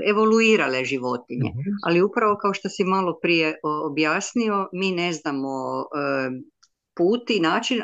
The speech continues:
Speaker 1: ali jasno, e, vjerujemo u Božju riječ koja kaže, e, da je odredio do ovud i dalje ne ide. Znači, da je evolucija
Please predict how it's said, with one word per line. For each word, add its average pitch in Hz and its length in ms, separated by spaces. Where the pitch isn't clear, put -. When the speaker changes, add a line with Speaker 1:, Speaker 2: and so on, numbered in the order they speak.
Speaker 1:
ali 185 260
jasno, 208 500
e, 175 280
vjerujemo 185 480
u 170 40
Božju 180 300
riječ 196 300
koja 202 160
kaže, 139 460
e, 160 420
da 180 240
je 156 240
odredio 208 760
do 247 80
ovud 220 520
i 214 160
dalje 220 340
ne 165 260
ide. 131 200
Znači, 185 500
da 160 240
je 156 340
evolucija 175 920